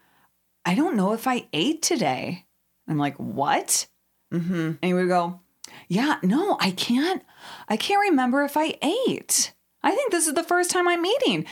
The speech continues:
Speaker 1: And it would be, like, two o'clock in the afternoon.
Speaker 2: Yeah. Yeah.
Speaker 1: And he's like, "I suppose I should eat something."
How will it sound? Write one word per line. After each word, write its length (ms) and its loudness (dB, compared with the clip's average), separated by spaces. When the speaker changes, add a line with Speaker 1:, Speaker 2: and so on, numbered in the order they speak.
Speaker 1:
And 100 2
it 40 2
would 80 -2
be, 80 2
like, 180 -2
two 180 0
o'clock 320 0
in 60 0
the 120 2
afternoon. 580 0
Speaker 2:
Yeah. 360 -2
Yeah. 180 -4
Speaker 1:
And 100 -2
he's 140 2
like, 220 -4
"I 40 -2
suppose 320 0
I 60 2
should 300 0
eat 200 -2
something." 560 0